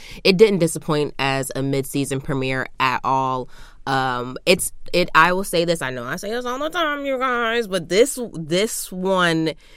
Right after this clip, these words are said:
is, I have two favorites this season. This one is my favorite because of just all the places that it took us, and LeVar Burton was kicking butt. Did y'all see him?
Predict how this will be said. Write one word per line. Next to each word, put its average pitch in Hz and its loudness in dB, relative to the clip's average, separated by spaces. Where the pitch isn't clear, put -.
is, 160 4
I 156 6
have 180 -2
two 190 -4
favorites 123 -2
this - -6
season. 113 -8
This 175 0
one 151 0
is 131 -4
my 135 -2
favorite 127 -4
because 131 -4
of 123 -6
just 135 -6
all 143 2
the 139 -2
places 135 -4
that 120 -2
it - -8
took 135 -4
us, 123 -4
and 131 -8
LeVar 254 -2
Burton 311 0
was - -2
kicking 359 -4
butt. - 6
Did 359 -4
y'all 494 4
see 679 6
him? - -18